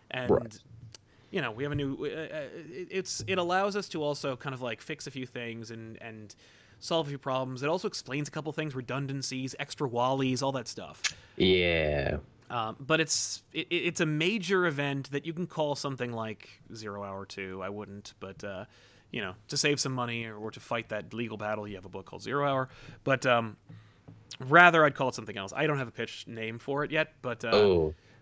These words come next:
Speaker 2: But, but, but, but what's the, uh, what, what's, like, the Greek thing for zero?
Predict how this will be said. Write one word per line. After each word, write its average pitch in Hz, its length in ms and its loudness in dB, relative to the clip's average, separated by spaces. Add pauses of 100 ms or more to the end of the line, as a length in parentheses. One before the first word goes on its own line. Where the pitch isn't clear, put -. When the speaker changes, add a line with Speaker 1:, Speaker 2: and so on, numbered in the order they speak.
Speaker 2:
But, 110 160 6
but, 135 120 8
but, 123 200 6
but 135 140 8
what's 139 240 4
the, 139 260 6
uh, 117 160 6
what, 113 160 6
what's, 131 200 4
like, 127 200 4
the 107 100 6
Greek 104 600 4
thing 92 380 4
for 92 200 6
zero? 78 600 6